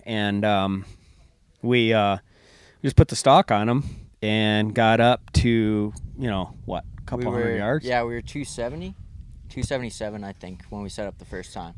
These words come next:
Speaker 1: You know what was cool, and, and I've never seen this
Speaker 2: Oh,
Speaker 1: before,
Speaker 2: yeah.
Speaker 1: is, uh,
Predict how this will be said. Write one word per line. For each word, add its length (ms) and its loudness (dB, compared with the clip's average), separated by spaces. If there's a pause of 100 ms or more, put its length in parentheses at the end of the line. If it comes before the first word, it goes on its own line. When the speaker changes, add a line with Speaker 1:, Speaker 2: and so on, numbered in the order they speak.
(140)
Speaker 1:
You 100 8
know 140 10
what 160 10
was 160 -2
cool, 580 6 (400)
and, 580 2
and 140 0
I've 80 6
never 220 10
seen 300 6
this 260 4
Speaker 2:
Oh, 160 12
Speaker 1:
before, 400 2
Speaker 2:
yeah. 360 6 (280)
Speaker 1:
is, 400 8
uh, 360 8